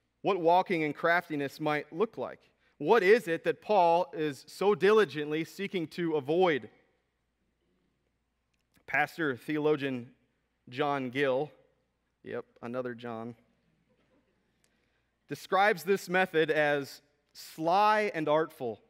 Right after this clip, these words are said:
in order to please men and gain applause from them.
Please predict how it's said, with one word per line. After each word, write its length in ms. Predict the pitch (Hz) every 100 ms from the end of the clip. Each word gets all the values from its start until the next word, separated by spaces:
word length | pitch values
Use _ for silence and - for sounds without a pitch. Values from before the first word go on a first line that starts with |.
| _ _ _ _ _ _ _ _ _ _ _ _ -
in 100 | 139
order 200 | 180 196
to 160 | - 165
please 480 | - 202 196 151
men 500 | 160 175 156 143 151 - _ _ _ _ _
and 200 | 135 139
gain 320 | 123 151 160 151
applause 760 | - 156 143 135 127 117 - _ -
from 220 | 135 123
them. 240 | 113 104